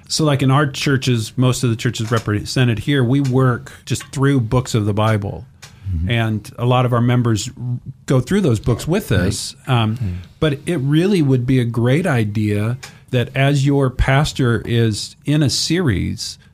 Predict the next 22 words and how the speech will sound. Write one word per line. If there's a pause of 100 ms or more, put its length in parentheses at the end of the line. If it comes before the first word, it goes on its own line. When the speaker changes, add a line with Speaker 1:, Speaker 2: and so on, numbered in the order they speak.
(320)
Speaker 1:
that (320)
each
week
you
read
that
book
in
its
entirety. (100)
Speaker 2:
Mm-hmm. (180)
Speaker 1:
Because
at
the
end
of
the
day,
yeah,
we, (240)
we, (160)
we